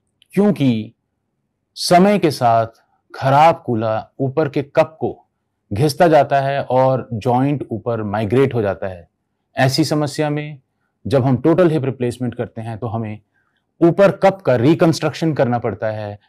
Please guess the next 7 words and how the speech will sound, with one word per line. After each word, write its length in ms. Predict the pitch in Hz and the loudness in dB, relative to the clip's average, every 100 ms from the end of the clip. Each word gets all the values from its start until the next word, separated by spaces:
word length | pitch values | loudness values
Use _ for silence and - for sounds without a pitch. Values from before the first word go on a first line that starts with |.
| _ 131 | _ -2
and 300 | 139 147 139 - | 0 0 -2 -4
a 40 | 143 | -6
simple 460 | - 170 165 180 156 | -2 -2 2 0 0
case 240 | 139 135 123 - _ - 92 | -2 -2 -4 -10 _ -6 -2
gets 160 | 135 - | -2 -2
converted 360 | 127 117 113 117 | -2 -2 -4 -6
into 360 | 110 104 110 | -6 -6 -8